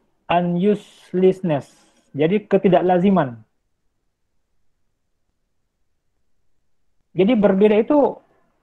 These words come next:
oh, kalau saya sih biasa-biasa saja, wajar saja orang berbeda, karena memang kita lahir dari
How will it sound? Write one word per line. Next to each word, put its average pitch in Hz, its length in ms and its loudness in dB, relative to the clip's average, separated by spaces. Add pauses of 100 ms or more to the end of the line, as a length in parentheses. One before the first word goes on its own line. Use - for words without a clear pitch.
oh, 180 440 2 (120)
kalau 170 160 2
saya 180 240 -2
sih 185 320 -4
biasa-biasa 135 480 -4
saja, 165 480 -6
wajar 147 320 4
saja 196 220 -2
orang 156 180 -4
berbeda, 131 400 -2
karena 131 160 -4
memang 160 240 -2
kita 165 240 2
lahir 151 240 4
dari 160 400 4